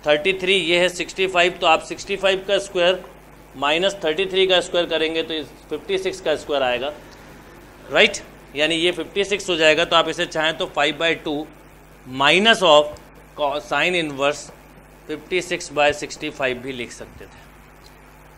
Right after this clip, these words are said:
राइट, नोट कर लीजिए।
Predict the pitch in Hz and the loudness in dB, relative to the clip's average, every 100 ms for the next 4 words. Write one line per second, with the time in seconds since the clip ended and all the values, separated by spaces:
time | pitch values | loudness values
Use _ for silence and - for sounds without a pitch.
0 | - - - - - - - - - - | -20 -20 -20 -20 -20 -20 -20 -20 -20 -20
1 | - - - - - 170 208 - - - | -20 -20 -20 -10 6 6 6 2 -6 -6
2 | 147 156 180 170 170 180 | -6 -4 -2 -2 0 -2